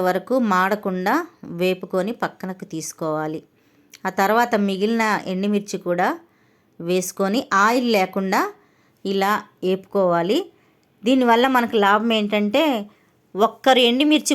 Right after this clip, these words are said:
పొయ్యి దగ్గరుండి ఏపితే ఇంటి మొత్తం దగ్గుతారు. అందరికీ కోరు, దగ్గు, తుమ్ములు అలా వస్తాయి కదా. అలా ఇంటి మొత్తం ఇబ్బంది పడకుండా చక్కగా ఇలా ఒక్కరోజు ఇంట్లో ఎవరు లేనప్పుడు చక్కగా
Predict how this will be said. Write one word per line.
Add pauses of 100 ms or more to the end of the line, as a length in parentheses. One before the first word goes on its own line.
పొయ్యి
దగ్గరుండి (120)
ఏపితే (120)
ఇంటి
మొత్తం (100)
దగ్గుతారు. (140)
అందరికీ (100)
కోరు, (200)
దగ్గు, (160)
తుమ్ములు (580)
అలా
వస్తాయి
కదా. (600)
అలా (160)
ఇంటి (100)
మొత్తం (120)
ఇబ్బంది
పడకుండా (200)
చక్కగా (100)
ఇలా (720)
ఒక్కరోజు (120)
ఇంట్లో (120)
ఎవరు (100)
లేనప్పుడు
చక్కగా